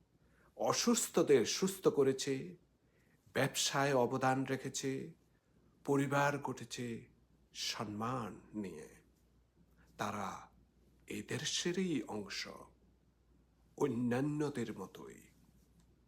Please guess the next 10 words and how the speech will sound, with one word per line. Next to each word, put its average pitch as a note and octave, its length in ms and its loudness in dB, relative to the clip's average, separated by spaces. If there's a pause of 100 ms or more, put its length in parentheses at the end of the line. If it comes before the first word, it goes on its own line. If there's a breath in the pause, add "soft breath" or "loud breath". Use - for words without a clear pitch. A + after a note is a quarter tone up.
(1080 loud breath)
সেদিন G#3+ 400 6
যখন G3 640 0 (840 soft breath)
তাদের F#3 280 6
নামাজ D#3 640 2
পড়তে G#3+ 280 0
দেখলাম, G3 580 0 (1120 loud breath)
আমি G#3 260 6 (100)
অপরিচিত A#3 640 4
কাউকে A#3 420 4
দেখিনি, A3+ 540 4